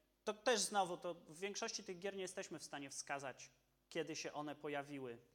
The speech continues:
kiedy się na-, z-, z-, kiedy jak gdyby pierwszy twórca wymyślił, „O, to będzie, to będzie ta gra”. E, więc tutaj wiadomo, starożytna Grecja, Bizancjum, pojawiała się też, e,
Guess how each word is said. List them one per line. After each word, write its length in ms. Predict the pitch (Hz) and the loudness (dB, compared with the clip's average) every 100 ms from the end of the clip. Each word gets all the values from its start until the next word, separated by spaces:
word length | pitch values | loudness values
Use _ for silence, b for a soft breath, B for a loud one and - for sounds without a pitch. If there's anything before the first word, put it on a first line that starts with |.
| _ | _
kiedy 220 | 147 139 | -10 -6
się 140 | 135 147 | -6 -4
na-, 160 | 139 | -4
z-, 280 | 135 139 135 | -6 -10 -10
z-, 80 | 143 B B - | -12 B B 0
kiedy 220 | 165 160 | 4 6
jak 180 | 147 147 | 4 2
gdyby 220 | 151 147 | -2 -2
pierwszy 800 | - - 175 156 - 160 156 151 B B - | -2 0 2 2 0 0 -2 -4 B B -12
twórca 760 | - 180 170 - 151 147 147 151 - | -2 0 0 2 4 4 2 -6 -8
wymyślił, 500 | 143 151 - 147 139 | -4 -4 -4 -6 0
„O, 360 | 151 135 - - | 2 2 -2 -12
to 100 | 147 | -4
będzie, 580 | 151 151 143 139 135 147 - - | -2 0 0 0 0 -2 -10 -8
to 100 | 151 | -4
będzie 280 | 151 147 | -2 -2
ta 160 | 147 143 | 0 0
gra”. 300 | 143 147 233 - B B B B B B B - | 4 4 4 -2 B B B B B B B -4
E, 240 | 170 185 | 2 2
więc 260 | 214 220 - | 2 2 4
tutaj 320 | 240 233 202 | 6 6 8
wiadomo, 520 | 196 196 180 160 151 151 | 8 10 10 8 4 2
starożytna 560 | - 240 220 226 220 | 2 2 4 2 2
Grecja, 440 | 160 185 202 196 151 | 2 2 2 2 0
Bizancjum, 840 | 143 147 196 185 - 185 175 170 | 0 4 4 4 2 2 2 0
pojawiała 500 | 160 170 160 170 160 | 2 2 4 6 4
się 360 | 147 - 151 151 147 143 143 147 143 | 2 0 0 0 -2 -6 -8 -12 -8
też, 540 | 151 139 - - - | -4 0 2 0 -2
e, 120 | 147 | 0